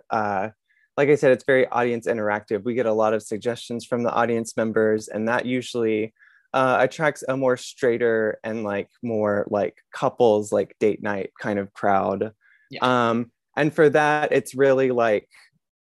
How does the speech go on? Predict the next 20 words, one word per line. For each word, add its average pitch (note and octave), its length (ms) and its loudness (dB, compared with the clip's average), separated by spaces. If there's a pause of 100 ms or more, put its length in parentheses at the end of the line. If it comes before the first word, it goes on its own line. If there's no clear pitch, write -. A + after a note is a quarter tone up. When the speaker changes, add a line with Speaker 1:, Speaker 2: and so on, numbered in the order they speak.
(180)
Speaker 1:
um, G#2+ 600 -4 (680)
like, C#3+ 220 4
we're E3 100 6
playing E3 380 2
short C3+ 480 0
games. G#2+ 640 -2 (340)
And A#2+ 160 0
so, A#2+ 260 6
like, A2 280 4 (120)
I B2 100 2
don't B2+ 380 -2
get, C3 240 4
really B2+ 240 4
get A#2 160 0
to C3 120 -6
put - 220 -4
a G#2+ 60 -2
whole B2+ 220 0
lot G#2 200 2
of G2+ 200 -2